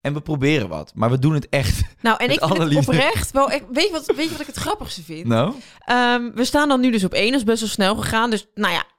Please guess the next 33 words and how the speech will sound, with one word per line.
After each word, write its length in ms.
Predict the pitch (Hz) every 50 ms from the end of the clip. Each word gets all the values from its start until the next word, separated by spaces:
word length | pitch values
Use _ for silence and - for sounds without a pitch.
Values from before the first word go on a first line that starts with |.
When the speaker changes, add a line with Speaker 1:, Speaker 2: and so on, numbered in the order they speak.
| _ _ _
Speaker 2:
volgens 280 | - - - - 185 175
mij 220 | 196 214 220 190
heb 120 | 175 170
je 80 | - 185
dan 160 | 151 160 160
best 180 | 160 165 165 -
wel 80 | 170
gewoon 160 | 165 - 175 170
prima 280 | - 185 180 175 170
luisteraars. 760 | 165 170 190 208 - - - - - - 190 214 - - - _
Speaker 1:
Ja. 320 | - 82 80 78 76 - - - _ _ _ _ _
Speaker 2:
Ehm, 680 | - 185 185 185 180 180 180 175 175 175 175 175 170 - - _ _ _ _ _ _ _ _ - _ _ _ _ _ _
maar 140 | 220 240
ik 80 | 262 247
heb 100 | 277 233
helemaal 280 | 262 294 330 330 302 285
niet 100 | 277 226
het 100 | 214 226
idee 260 | 233 202 220 233 240
dat 120 | 240 220
het 120 | 226 208 208
een 60 | 202
soort, 460 | - - 220 202 208 - - - - _ _ _ _ _ _ _ _ _ _ _ _
dat 200 | _ - 226 226
het 120 | 220 208 180
helemaal 220 | 208 233 220 208
speelt 400 | - - - 285 311 359 320 220
of 80 | 180 -
zo, 240 | - 170 156 151 156
onze 260 | 147 156 175 170 -
podcast. 540 | - 180 170 170 - 165 151 139 165 - -
Als 120 | 202 196
in, 160 | 220 220 208